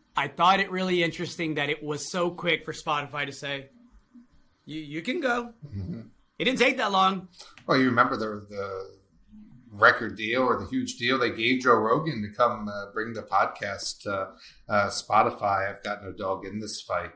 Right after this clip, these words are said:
Speaker 2: Um, I don't, uh, stream. I listen to my little satellite radio on my way to work, and that's about it. Um,
Speaker 1: <laughs>
Speaker 2: but,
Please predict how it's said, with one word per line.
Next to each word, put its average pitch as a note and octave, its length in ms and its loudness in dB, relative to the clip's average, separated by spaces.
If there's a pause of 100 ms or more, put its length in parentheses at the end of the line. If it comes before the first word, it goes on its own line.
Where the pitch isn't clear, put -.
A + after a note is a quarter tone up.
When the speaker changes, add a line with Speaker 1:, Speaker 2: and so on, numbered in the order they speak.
Speaker 2:
Um, F2 480 -14
I F2+ 80 -16
don't, F2+ 200 -18 (180)
uh, F2+ 440 -10 (180)
stream. G#2+ 500 -2
I G2 100 0
listen G2 260 -10
to F#2+ 60 -12
my F#2 140 -8
little F#2 240 -8
satellite F#2+ 480 -6
radio F#2 300 -10
on F2+ 120 -8
my F2+ 140 -8
way F#2 100 -12
to F2+ 140 -16
work, G2+ 240 -8
and F#2 80 -18
that's - 180 -12
about F#2+ 280 -4
it. A2 200 -10 (520)
Um, D3 640 8
Speaker 1:
<laughs> - 20 -14
Speaker 2:
but, E3 320 10